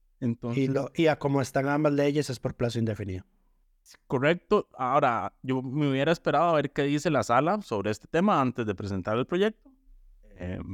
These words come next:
Speaker 1: porque puede ser que la sala diga que no son plazos indefinidos. Yo considero que la limitación que existe en la Ley de Fortalecimientos de Finanzas Públicas no es técnicamente un plazo indefinido, ni tampoco es irracional.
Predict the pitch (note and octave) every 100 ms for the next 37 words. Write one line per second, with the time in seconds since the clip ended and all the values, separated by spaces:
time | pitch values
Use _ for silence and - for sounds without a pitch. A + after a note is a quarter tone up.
0 | - - C#3 - G#2 B2+ - C#3 A2+ A#2
1 | B2 B2+ C3+ C3+ A2+ G#2+ A2 B2 B2+ C3
2 | C3 B2 A#2+ B2+ C3+ C3 D#3 G#3+ D#3+ C3
3 | F3 E3+ D#3+ D#3+ F3 C#3 A#2+ A#2+ A#2+ B2
4 | B2 A#2+ - G#2+ C3 D#3+ G3+ G3 - G3
5 | - F#3 D3+ B2+ C#3+ E3 E3 E3 D3+ C#3+
6 | B2+ C3 C#3+ - E3 E3 B2+ A2+ A#2+ C#3+
7 | - D3 D#3 D#3 C#3 A2+ A2+ A#2 C3+ -
8 | - B2+ C3+ B2+ B2+ C3 C3 - A#2+ A#2
9 | B2+ A#2+ A2 C#3 F#3 G#3 D#3 C3+ B2+ -
10 | G2+ A2+ A#2+ C3 B2+ B2 A2 A#2 D#3 A#3